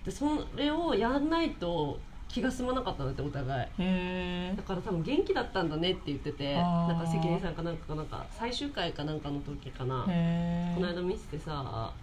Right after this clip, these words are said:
Speaker 1: めっちゃ面白くてさ。
Speaker 2: へー。
Speaker 1: だからやっぱもう出し切ろうと思って、常に。
Speaker 2: うん。そうだよ。
Speaker 1: ね。
Speaker 2: そうだよ。自分の人生に悔いを残しちゃいけないよ。
Speaker 1: そう。ね。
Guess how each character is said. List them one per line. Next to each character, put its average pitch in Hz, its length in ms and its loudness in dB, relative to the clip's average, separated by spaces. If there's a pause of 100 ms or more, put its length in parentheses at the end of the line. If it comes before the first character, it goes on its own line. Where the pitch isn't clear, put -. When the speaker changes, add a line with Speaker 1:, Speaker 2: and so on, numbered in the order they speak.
(320)
Speaker 1:
め 160 120 -2
っ - 20 -4 (140)
ち - 80 -2
ゃ 302 40 0
面 320 140 0
白 339 200 0
く - 100 -8
て - 100 -4
さ。 135 400 -2 (120)
Speaker 2:
へ 175 1120 2 (400)
ー。 - 20 -6
Speaker 1:
だ - 80 -4
か 214 120 0
ら 180 80 2
や 165 60 0
っ - 60 -6
ぱ 151 60 -4
も 151 100 0
う 139 40 -2
出 175 140 0
し - 120 -6
切 277 100 0
ろ 320 140 2
う 285 40 0
と 190 80 -2
思 156 120 0
っ - 20 -6
て、 123 300 -4 (120)
常 180 120 -2
に。 135 340 -2
Speaker 2:
う 165 40 2
ん。 165 520 6 (1000)
そ 226 160 0
う 233 40 -2
だ 190 140 2
よ。 151 40 0 (460)
Speaker 1:
ね。 165 280 0 (480)
Speaker 2:
そ 202 240 -4
う 202 60 0
だ 185 100 0
よ。 160 200 0 (360)
自 175 160 0
分 190 140 8
の 208 160 6
人 220 240 4
生 175 200 2
に 165 100 2
悔 214 240 2
い - 20 4
を 175 60 4
残 170 240 2
し - 80 -2
ち 170 60 -2
ゃ - 20 0
い 151 60 -2
け 180 120 -2
な 180 180 0
い 160 80 2
よ。 143 100 0 (180)
Speaker 1:
そ 269 360 6 (1700)
う。 214 40 -2
ね。 214 240 0